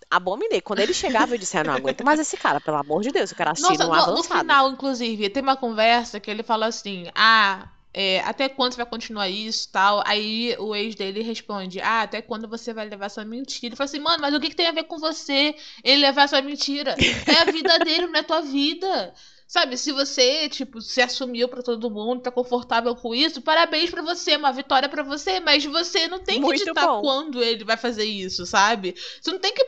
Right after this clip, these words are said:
Speaker 2: pressionar ele.
Speaker 1: Exatamente.
Speaker 2: Eu achei ridículo. Ai, nossa, que preguiça. Quando acabou, eu falei, "Glória a Deus, nunca mais ver esse garoto."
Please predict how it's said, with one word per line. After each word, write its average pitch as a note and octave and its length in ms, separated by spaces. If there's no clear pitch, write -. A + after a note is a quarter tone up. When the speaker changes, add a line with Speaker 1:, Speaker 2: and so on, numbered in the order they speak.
Speaker 2:
pressionar C4 720
ele. G#3+ 360
Speaker 1:
Exatamente. - 380
Speaker 2:
Eu D4+ 140
achei F#4+ 220
ridículo. C#4+ 840
Ai, D#4+ 380
nossa, D4 400
que C4 100
preguiça. C4 560
Quando B3+ 160
acabou, C4 300
eu C4 40
falei, C4 200
"Glória C4 320
a - 20
Deus, A#3 240
nunca B3+ 200
mais C4 120
ver B3 60
esse B3 120
garoto." G#3+ 400